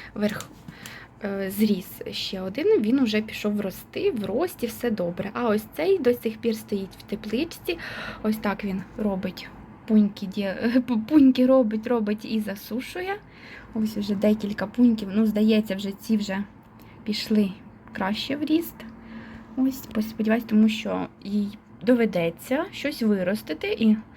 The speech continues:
або вона помре, тому що листочки ось жовтіють, недовго їм залишилося. Я їх, звичайно, не трогаю, так як є, відпадуть, так відпадуть. Але поки ось так, не хоче ще проростати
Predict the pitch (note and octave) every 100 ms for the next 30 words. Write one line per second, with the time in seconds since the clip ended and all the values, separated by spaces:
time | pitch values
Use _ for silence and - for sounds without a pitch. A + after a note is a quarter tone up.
0 | - - - - F#3+ C4+ B3+ G#3+ C4 C4
1 | G#3 F3 F3 G3+ G#3 - G3 - G#3 G3
2 | - F3+ F#3 G#3 - - F3 A#3 E4+ -
3 | - - G#3+ G#3+ F#3 F#3+ A3+ A#3 C4 C#4
4 | C#4 D4 D4+ D4 C#4 A#3 A3+ G3 G3 F#3+
5 | F#3 F#3 F#3+ G#3 G#3+ G#4 D#4+ A3 F#3 G3
6 | G3+ - - - - B3+ G#3+ - A3 C4+
7 | A3 G#3+ G3+ - F3+ F3+ - - - -
8 | - - - - - - - B3+ A#3 C4+
9 | - G#3 - F3+ - A#3 - E3+ G3+ -
10 | A3+ A3+ - - G#3 A3 G#3+ F4+ A4+